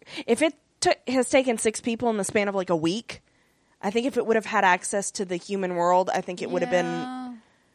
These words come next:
Speaker 1: more widespread.
Speaker 2: Yeah.
Speaker 1: So it
Speaker 2: Okay.
Speaker 1: could have just been a byproduct of the, of the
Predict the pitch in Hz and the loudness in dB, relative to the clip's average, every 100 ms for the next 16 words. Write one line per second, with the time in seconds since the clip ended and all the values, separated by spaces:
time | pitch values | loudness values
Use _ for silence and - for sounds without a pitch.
0 | _ _ 196 185 170 165 160 - - 117 | _ _ -4 0 4 4 4 0 0 0
1 | 87 185 - 208 202 180 170 170 - 170 | 0 -6 -18 -20 -20 -20 -20 -20 -20 -20
2 | - - - 233 226 196 285 240 226 214 | -20 -20 -6 0 2 4 2 2 0 2
3 | 196 185 185 185 185 190 175 175 160 - | 6 6 6 2 2 -4 -2 0 0 0
4 | 170 175 | -2 -2